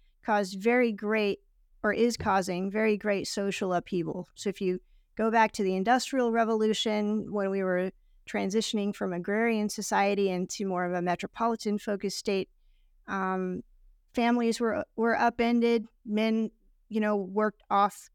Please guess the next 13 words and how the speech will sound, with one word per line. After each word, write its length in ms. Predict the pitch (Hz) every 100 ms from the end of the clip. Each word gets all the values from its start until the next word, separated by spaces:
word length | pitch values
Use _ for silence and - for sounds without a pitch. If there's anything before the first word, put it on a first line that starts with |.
| -
out 180 | 233
of 100 | 233
the 60 | 202
home. 420 | - 294 285 269
Women 320 | 208 240 254
began 320 | 247 240 233 233
working 360 | 233 240 226
out 160 | 202 220
of 80 | 214
the 100 | 208
home. 340 | 220 220 220
Like, 240 | 202 180 - _ _ _ -
the 320 | 202 190 190